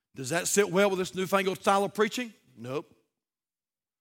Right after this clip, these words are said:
Does it go real good with this new self-help religion? Be a better you. Be becoming better.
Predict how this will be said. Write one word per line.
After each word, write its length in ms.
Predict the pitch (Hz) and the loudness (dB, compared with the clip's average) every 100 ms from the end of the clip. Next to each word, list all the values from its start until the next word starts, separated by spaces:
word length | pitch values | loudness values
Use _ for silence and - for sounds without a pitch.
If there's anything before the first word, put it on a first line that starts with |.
| _ _ _ _ _ _ _ _ _ | _ _ _ _ _ _ _ _ _
Does 160 | - 180 | -4 -2
it 60 | 180 | 0
go 100 | 196 | 2
real 200 | 196 208 | 4 6
good 180 | 233 | 4
with 80 | 208 | 4
this 140 | 180 - | 0 -4
new 100 | 180 | -4
self-help 540 | - 202 165 196 - | 2 2 2 0 0
religion? 520 | 185 190 202 175 220 180 _ _ _ _ _ _ _ _ _ _ _ _ | 2 4 4 2 -8 -10 _ _ _ _ _ _ _ _ _ _ _ _
Be 100 | 156 | -2
a 60 | 180 | 4
better 240 | 196 233 | 6 6
you. 420 | 240 302 294 262 233 180 _ _ _ _ | 6 4 2 -2 -8 -18 _ _ _ _
Be 120 | 120 175 | -4 0
becoming 400 | 233 277 302 285 | 4 4 6 8
better. 340 | 339 302 254 | 10 8 2